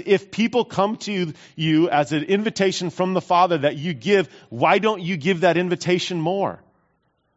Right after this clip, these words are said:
Right? But then it's also true that people have to make a choice, that we have this real choice that we have to make. And so, man,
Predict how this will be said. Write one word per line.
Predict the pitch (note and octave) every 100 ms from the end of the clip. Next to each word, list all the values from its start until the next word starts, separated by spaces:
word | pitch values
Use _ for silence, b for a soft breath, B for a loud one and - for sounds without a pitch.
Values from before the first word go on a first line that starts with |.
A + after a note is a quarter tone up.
| _ _ -
Right? | C#3+ F3+
But | F3+
then | F#3 G3
it's | -
also | F#3 A3 G#3
true | F3 F#3 G3
that | E3+
people | F3+ G3+ D#3+
have | F3 -
to | F#3+
make | F#3+
a | F#3+
choice, | - A#3+ C#3+ - - - b b b
that | C#3+
we | D3 F#3
have | D3+ F#3+ G3
this | G#3 F3
real | G#3 G3+
choice | G3+ A3 F#3+
that | F3+
we |
have | E3+ F#3 -
to | F3+
make. | F#3+ A#3+ -
And | C#3+
so, | - F3 D#3 B B B B B -
man, | F#3+ G3+ C#3 G2+